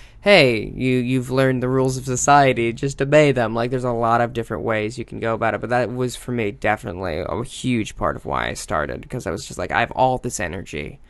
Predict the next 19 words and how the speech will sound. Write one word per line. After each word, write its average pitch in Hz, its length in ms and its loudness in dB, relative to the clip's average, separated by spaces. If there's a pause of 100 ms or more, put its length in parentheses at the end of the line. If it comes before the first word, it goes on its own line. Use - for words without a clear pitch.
(460)
and 117 180 -6
I 107 80 -4
need 117 240 -8
to 131 80 -6
put - 240 -12
it - 140 -14
fucking 117 400 -10
somewhere, 110 760 -6 (640)
and 135 480 -2
I'm 104 200 -2
driving 113 440 2
everyone 110 340 -2
up - 140 -4
a 90 80 -2
wall. 90 520 -4 (160)
Can 113 220 -4
I 101 120 -4
just, - 420 -8
okay, 139 640 -2